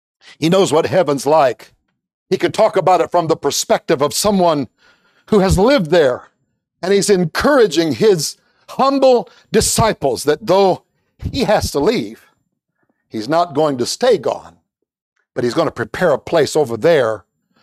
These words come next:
for each of them, and he'll come back one day, and they'll go with him, and he'll have a place prepared. Praise God. By the way,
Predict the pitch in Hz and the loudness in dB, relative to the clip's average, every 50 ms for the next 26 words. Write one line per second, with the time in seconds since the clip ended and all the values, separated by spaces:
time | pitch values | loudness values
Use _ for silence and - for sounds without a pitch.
0 | _ _ _ _ - - 120 139 151 151 - 131 120 107 110 160 175 151 123 113 | _ _ _ _ -8 -2 0 0 0 0 0 -4 -4 -2 0 0 0 2 0 -2
1 | 113 117 107 _ _ _ _ _ _ _ _ _ _ _ _ _ - 113 104 143 | -4 -8 -10 _ _ _ _ _ _ _ _ _ _ _ _ _ -10 -2 -2 -2
2 | 131 - - 151 143 127 143 151 151 - - - 123 113 110 120 123 120 117 110 | -2 0 -2 -4 -2 0 0 0 0 -2 -4 -4 -4 -4 -2 0 0 2 2 0
3 | 107 98 _ _ _ _ _ _ _ _ _ _ _ _ _ _ _ 110 98 117 | -2 -4 _ _ _ _ _ _ _ _ _ _ _ _ _ _ _ -8 -2 0
4 | 143 139 123 127 131 127 120 147 147 - - _ _ - 127 113 101 98 98 92 | 0 0 2 0 0 2 2 2 0 0 -4 _ _ -4 -2 -2 -2 -4 -8 -14
5 | _ _ _ _ _ _ _ _ _ _ _ _ _ - 110 104 110 123 123 123 | _ _ _ _ _ _ _ _ _ _ _ _ _ -14 -10 -6 -2 0 0 0
6 | 113 104 92 - 131 127 113 - - - - _ - 104 - - 113 95 - _ | 0 -2 -6 -4 -4 -4 -4 -4 -8 -12 -12 _ -14 -14 -8 -8 -8 -8 -8 _
7 | _ _ _ _ _ _ _ _ _ _ _ _ _ _ _ _ - 113 120 131 | _ _ _ _ _ _ _ _ _ _ _ _ _ _ _ _ -6 -2 0 0
8 | 131 117 - - 147 143 120 98 - - _ _ _ _ _ _ _ _ _ _ | 0 0 0 0 2 2 2 0 -2 -6 _ _ _ _ _ _ _ _ _ _
9 | _ - 165 151 165 170 175 151 127 | _ -2 0 2 2 2 2 2 0